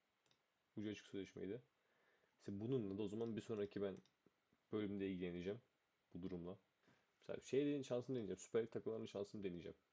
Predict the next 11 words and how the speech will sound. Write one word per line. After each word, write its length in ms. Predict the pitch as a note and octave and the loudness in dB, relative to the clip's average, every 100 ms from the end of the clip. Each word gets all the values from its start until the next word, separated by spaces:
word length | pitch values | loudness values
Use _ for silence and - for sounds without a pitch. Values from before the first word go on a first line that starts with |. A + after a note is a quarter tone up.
| _ _ - | _ _ -20
İster 300 | - - G#2+ | -18 -6 -2
verin 240 | G2 F2 E2+ | -2 -2 -4
beni. 180 | F2 F#2 _ _ _ _ _ _ _ _ _ _ _ _ _ _ _ _ _ _ _ - - - - - - - | -6 -6 _ _ _ _ _ _ _ _ _ _ _ _ _ _ _ _ _ _ _ -20 -20 -20 -20 -20 -16 -2
Biraz 240 | C#3 C3 - | 4 4 2
şeyi 380 | - - C#3 | -4 2 2
satmak 400 | C3+ C3 - C#3+ | 2 -2 0 2
gibi 100 | C#3 | 6
olacak 200 | G#2+ G2 | 6 6
şehrimi 320 | - G#2+ B2+ D3 | 6 4 6 6
de 80 | |
benim 280 | G#2+ A#2 A#2 | 6 4 -2